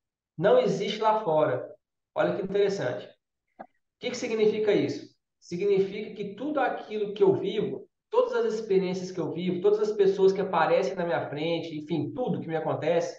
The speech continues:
de certa forma é um reflexo daquilo que eu tenho em mim. Então, olha o tanto que isso muda a vida. Por quê? Se eu entendo que não existe lá fora, quando eu estiver vivendo uma dificuldade, ou quando alguém estiver me maltratando,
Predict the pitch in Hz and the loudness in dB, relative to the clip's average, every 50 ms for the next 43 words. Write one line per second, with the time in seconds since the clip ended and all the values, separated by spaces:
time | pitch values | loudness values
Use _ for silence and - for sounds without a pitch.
0 | - - _ _ _ _ _ _ _ _ _ _ _ _ _ _ _ _ _ _ | -16 -20 _ _ _ _ _ _ _ _ _ _ _ _ _ _ _ _ _ _
1 | 151 151 180 185 - 214 233 254 254 254 226 - - 196 208 226 226 214 196 - | -8 -6 -4 -2 0 2 2 4 2 2 0 0 2 2 4 6 6 6 6 4
2 | 185 190 185 175 226 - - - - 214 196 208 214 226 - - - 262 269 - | 4 4 4 4 4 2 2 2 2 2 2 2 2 0 0 -2 -6 -8 -10 -10
3 | - - _ _ _ _ _ - 160 202 220 - - - 196 185 190 220 - - | -14 -20 _ _ _ _ _ -4 0 2 2 2 0 -4 -6 -6 -6 -6 -6 -6
4 | - 240 220 - - 214 208 220 - 214 175 147 135 - - - _ _ _ _ | -2 0 0 2 4 4 2 2 0 -2 -2 -4 -4 -6 -10 -14 _ _ _ _
5 | _ _ _ _ _ _ _ _ _ _ _ _ _ _ _ _ _ 180 196 180 | _ _ _ _ _ _ _ _ _ _ _ _ _ _ _ _ _ 2 4 6
6 | - 196 254 294 294 285 277 277 277 - - - - 240 220 220 220 214 208 185 | 6 6 6 4 4 4 4 4 2 0 -2 -4 -6 -4 0 2 4 4 4 4
7 | 165 156 151 143 123 - - - - - _ _ _ _ _ _ - 262 - - | 4 2 2 0 0 0 -4 -6 -10 -16 _ _ _ _ _ _ -10 -8 -2 2
8 | 196 - - - - - - 330 381 330 - - 214 214 208 185 - 190 185 196 | 4 6 6 6 4 2 0 0 0 0 2 4 4 4 4 4 2 0 2 2
9 | 247 269 - 208 - - 208 202 185 190 190 156 151 - - 151 170 190 202 190 | 2 2 2 0 0 0 -2 -2 -2 0 0 0 0 -2 -4 -4 0 2 2 2
10 | - - - - - - - _ _ _ _ _ _ _ _ _ 196 208 208 - | 2 0 -2 -4 -10 -14 -18 _ _ _ _ _ _ _ _ _ -2 0 0 0
11 | - - 185 190 240 254 247 - 220 214 208 208 208 196 - - 202 185 185 156 | -2 0 2 4 4 4 4 2 0 0 2 2 2 0 0 -4 -6 -6 -4 -2
12 | 147 156 165 180 185 170 - - - - - - - - 202 208 214 214 196 185 | 0 0 2 2 2 2 0 -2 -6 -10 -10 -12 -6 -4 -2 2 2 2 2 4
13 | - 214 277 - - 220 180 190 196 202 208 202 196 196 190 190 180 165 151 - | 2 0 0 -2 -4 -2 0 0 2 2 0 0 0 0 -2 0 -2 -4 -6 -4
14 | 156 156 175 190 185 180 147 143 135 - | -4 -2 -2 0 -2 -2 -2 -4 -6 -8